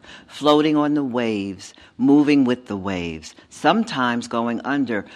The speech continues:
but always floating back to the top. A quiet mind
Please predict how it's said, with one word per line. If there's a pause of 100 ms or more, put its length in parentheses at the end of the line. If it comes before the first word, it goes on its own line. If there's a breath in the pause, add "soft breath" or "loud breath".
(120)
but
always
floating
back
to
the
top. (3000 loud breath)
A
quiet
mind